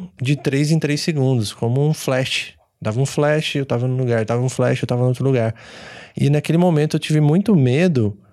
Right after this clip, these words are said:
de não retornar mais, de não voltar ao estado normal, de chegar à exaustão. Mas, né, cheguei na conclusão que era realmente pra chegar na, na exaustão, que era o soltar.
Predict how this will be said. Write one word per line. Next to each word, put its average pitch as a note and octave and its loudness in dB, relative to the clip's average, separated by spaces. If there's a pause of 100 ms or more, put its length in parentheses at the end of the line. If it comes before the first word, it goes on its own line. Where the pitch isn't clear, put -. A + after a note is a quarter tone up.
(320)
de B2 0
não D3 2
retornar C#3+ 0
mais, A#2+ 0
de A#2+ 0
não B2 4
voltar C#3+ -2
ao D#3+ 2
estado A#2 -2
normal, A2+ 2
de A2 -4
chegar B2+ -2
à C3+ 0
exaustão. D3+ 0 (580)
Mas, C3+ -2 (400)
né, A#2+ -2
cheguei B2+ -2
na D#3+ 2
conclusão D#3 0
que - -2
era D#3+ 2
realmente D3 0
pra B2+ 0
chegar B2 -2
na, D3 2
na B2+ 0
exaustão, B2 -2
que C#3 -4
era C#3+ 0
o C3+ 0
soltar. A2+ -2